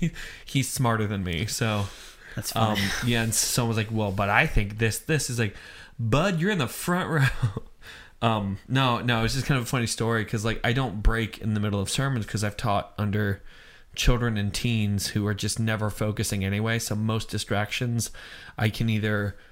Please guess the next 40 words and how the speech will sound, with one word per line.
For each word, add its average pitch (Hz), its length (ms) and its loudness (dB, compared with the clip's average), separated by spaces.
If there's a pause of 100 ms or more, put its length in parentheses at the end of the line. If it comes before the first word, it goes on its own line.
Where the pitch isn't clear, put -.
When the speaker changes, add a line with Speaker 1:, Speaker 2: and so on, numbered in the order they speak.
(300)
Speaker 1:
um, 107 420 0 (120)
build 123 300 6
into 131 300 2
the 160 140 0
sermon 185 460 0
or 120 180 0
just 113 360 -4
ignore 113 400 0
altogether. 117 760 0 (200)
Speaker 2:
Mm-hmm. 113 380 -4
Speaker 1:
There 123 180 2
have 131 180 0
been 131 140 0
a 117 40 0
couple 127 300 0
of 117 80 0
cases 113 480 -2
that, 107 320 0
um, 101 420 0 (1600)
it 120 80 0
just - 300 0
threw 117 200 0
me 110 120 0
off 107 460 -2
and 107 140 2
I, 104 320 0
I, 104 360 2 (120)
I 107 80 0
lost 107 360 0
my 107 120 0
footing. 107 360 -2
I 151 80 2
mean, 165 160 2
it 135 80 -2
was 143 120 2
all 151 100 2
in 123 80 0
good 113 140 -2
fun 110 300 -2
too. 110 300 0